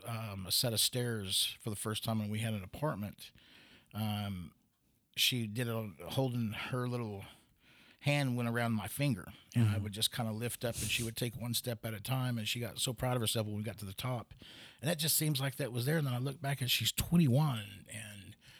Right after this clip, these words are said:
Speaker 1: she's gonna be a senior at O S U, and I couldn't be more proud of her for the things that she's done in her quest to become a young lady. You know, she's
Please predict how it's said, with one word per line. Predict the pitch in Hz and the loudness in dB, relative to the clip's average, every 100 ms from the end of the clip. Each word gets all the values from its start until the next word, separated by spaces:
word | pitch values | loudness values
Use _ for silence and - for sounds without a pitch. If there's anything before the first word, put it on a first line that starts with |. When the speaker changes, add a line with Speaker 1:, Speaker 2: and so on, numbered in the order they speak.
| - | -14
Speaker 1:
she's | - 123 | -6 -2
gonna | 127 | 0
be | 123 113 | 0 2
a | |
senior | 104 - 139 131 104 | 4 4 4 2 0
at | 104 | -2
O | 101 | -4
S | 92 - | 0 0
U, | 95 80 107 - 101 | 0 -6 -8 -10 -10
and | 104 101 101 101 98 98 - - | -6 -4 -4 -4 -6 -8 -10 -6
I | 113 | -4
couldn't | - 127 | 0 0
be | 123 | 0
more | 113 101 | -2 -4
proud | - 120 110 | -4 -2 -2
of | |
her | 101 113 110 110 - - - - - | -2 -2 -2 -4 -8 -20 -20 -20 -6
for | 107 107 98 92 | 0 0 -2 -8
the | 95 | -6
things | - 110 101 | 2 2 4
that | |
she's | - 101 | 2 2
done | 101 107 107 104 104 - - - | 0 0 -2 -2 -4 -6 -12 -8
in | 101 | -4
her | 107 | -4
quest | 104 - 113 110 - - | -4 -4 -2 2 2 0
to | 107 98 107 - - - - - - | -2 -4 -8 -12 -20 -20 -20 -20 -4
become | 113 - 120 | 0 6 6
a | |
young | 113 110 | 8 6
lady. | 110 104 90 | 6 4 2
You | 53 65 | -2 -2
know, | 101 98 | 0 2
she's | 110 - 101 95 - | 2 0 0 0 0